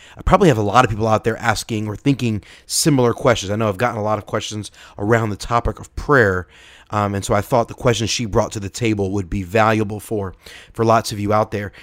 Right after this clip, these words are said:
I'm just gonna read just a, just a portion of Kene's email. She sent me a longer, longer message. We're just gonna read a little bit of it. She says, "What are your thoughts on how Jesus says if we remain in him, we can ask for anything in his name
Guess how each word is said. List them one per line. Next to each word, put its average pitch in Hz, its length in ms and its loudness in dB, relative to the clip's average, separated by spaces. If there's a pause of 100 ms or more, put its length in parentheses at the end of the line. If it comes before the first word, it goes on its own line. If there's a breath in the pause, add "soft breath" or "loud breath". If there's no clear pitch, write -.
(200 loud breath)
I'm 120 80 -4
just - 100 -8
gonna 156 120 4
read 143 200 4
just 139 180 -2
a, 117 180 2
just 156 180 -2
a 131 40 -2
portion 147 480 4
of 117 440 -2
Kene's 123 360 -2
email. 120 260 0
She 120 120 -8
sent 107 160 -6
me 117 60 -4
a 113 60 0
longer, 113 480 2 (240 loud breath)
longer 123 280 4
message. 110 320 0
We're 101 80 -10
just - 100 -8
gonna 104 140 -2
read 107 140 -2
a 104 40 -2
little 107 160 0
bit 107 120 0
of 104 100 -2
it. 107 140 -2 (640)
She 120 140 -10
says, 117 200 -2
"What 160 160 4
are - 20 4
your 160 120 4
thoughts 131 320 0 (340 loud breath)
on 110 80 0
how 110 160 2
Jesus 131 400 2
says 113 220 2
if 110 160 -2
we 113 40 -8
remain 113 360 2
in 123 80 0
him, 110 180 2
we 107 80 0
can 107 140 -6
ask 110 260 0
for 147 80 -2
anything 107 420 -2
in 107 60 -4
his 123 160 -4
name 98 320 -4